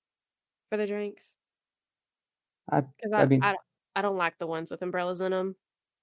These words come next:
Speaker 2: Oh, I, I was gonna say I could make you, like, a, a margarita or daiquiri or
Speaker 1: No.
Speaker 2: something.
Speaker 1: Oh, um, I don't really know what those are, but if they come with umbrellas, no, thank you. I, I just wanted to make sure none of these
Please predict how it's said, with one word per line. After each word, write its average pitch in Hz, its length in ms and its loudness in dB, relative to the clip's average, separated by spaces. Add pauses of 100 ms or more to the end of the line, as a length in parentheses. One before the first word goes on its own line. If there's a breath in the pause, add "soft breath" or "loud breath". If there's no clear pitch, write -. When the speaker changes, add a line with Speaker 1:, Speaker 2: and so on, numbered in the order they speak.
(680)
Speaker 2:
Oh, 160 200 10
I, 127 220 8
I 123 40 6
was 135 120 4
gonna 131 80 4
say 156 160 6
I 123 80 8
could 143 100 6
make 127 220 4
you, 120 80 4
like, 110 160 2
a, 104 220 4 (220)
a 110 80 -2
margarita 117 520 4
or 110 580 4
daiquiri 254 520 8
or 226 80 4
Speaker 1:
No. - 20 -2
Speaker 2:
something. 214 360 -4 (440)
Speaker 1:
Oh, 226 580 4 (260)
um, 233 720 4 (1040)
I 311 80 8
don't 381 120 6
really 370 160 4
know 302 140 6
what 294 120 2
those 269 220 4
are, 254 340 2
but 220 340 2
if 220 120 -4
they 233 100 0
come 269 220 -2
with 269 160 0
umbrellas, 247 640 2
no, 226 160 -2
thank 208 340 -6
you. 208 120 -2
I, 202 320 2
I 233 40 0
just 214 180 -6
wanted 214 200 -2
to 202 80 -4
make 190 160 -2
sure 196 140 -8
none 190 180 -4
of 180 60 -4
these 185 420 -6